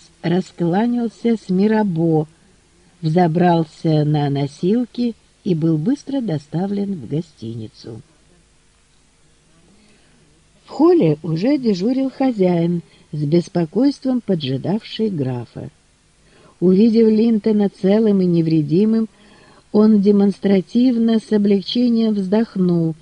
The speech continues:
и проворчал что-то вроде «Слава Богу!», причём так, чтобы граф это слышал. Линтон презрительно хмыкнул и приказал поднять в его номер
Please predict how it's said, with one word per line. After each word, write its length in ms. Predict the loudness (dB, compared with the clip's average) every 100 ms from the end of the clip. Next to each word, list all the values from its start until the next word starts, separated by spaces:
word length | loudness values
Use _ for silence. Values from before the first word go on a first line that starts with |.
| -18 -20 _
и 460 | 0 4 4 4 0 -4
проворчал 800 | -2 0 2 0 -2 0 2 0
что-то 460 | -4 -2 -2 0 0
вроде 480 | 2 2 2 0 -2 _ _ _ _ _ -4
«Слава 340 | 0 0 0
Богу!», 520 | -2 -2 -4 -6 -10 -12 _ _ _ _ _
причём 480 | 2 2 4 2 2 -2 0
так, 280 | 0 0
чтобы 420 | -8 -2 0 2 2
граф 340 | 2 0 -4 -2
это 320 | -2 -2 -6
слышал. 640 | -2 2 2 0 -8 -10 -14 _ _ _ _ _ _ _ _ _ 0
Линтон 560 | 4 6 4 4 2
презрительно 920 | 2 0 0 2 2 2 2 2 0
хмыкнул 640 | 0 0 2 2 0 -2 -2 -6 _ -20 -20 -2
и 140 | 0
приказал 640 | 2 2 2 2 2 0 0
поднять 580 | 0 2 2 2 2 0
в 60 |
его 320 | 0 2 2
номер 480 | 2 2 2 0 -2